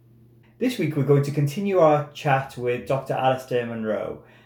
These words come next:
He's a paediatric registrar and currently a senior clinical research fellow in paediatric infectious diseases based at Southampton.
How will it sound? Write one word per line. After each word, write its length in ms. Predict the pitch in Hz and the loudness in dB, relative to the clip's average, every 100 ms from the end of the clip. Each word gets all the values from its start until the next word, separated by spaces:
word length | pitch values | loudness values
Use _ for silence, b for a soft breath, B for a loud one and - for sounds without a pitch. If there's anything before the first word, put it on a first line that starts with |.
| b b - | b b -12
He's 240 | 190 170 | -8 4
a 180 | 165 156 | 4 4
paediatric 600 | 226 220 214 - 165 - | 0 2 2 2 -8 0
registrar 680 | 156 147 139 156 147 175 143 | 0 0 -4 0 2 2 2
and 280 | 139 139 135 | 0 0 -2
currently 340 | 208 190 151 143 | -2 0 2 0
a 80 | |
senior 560 | 143 - 175 170 160 156 | -2 -8 -8 -2 0 0
clinical 480 | - 165 151 151 139 | -2 -4 -2 0 0
research 540 | 151 190 - 127 120 | 0 -4 -2 0 0
fellow 480 | - 120 117 117 120 | -2 0 2 2 2
in 240 | 117 117 | -2 -8
paediatric 580 | - 147 139 131 - - | -6 -4 0 0 -2 -8
infectious 540 | 123 - 117 - 123 - | -10 -4 -6 -4 -12 -12
diseases 640 | 107 113 110 110 113 107 | -12 -10 -10 -8 -10 -12
based 440 | - 123 123 - | 0 2 2 -2
at 100 | - | -12
Southampton. 760 | - 113 107 107 - - 92 | -4 -4 -4 -6 -10 -10 -14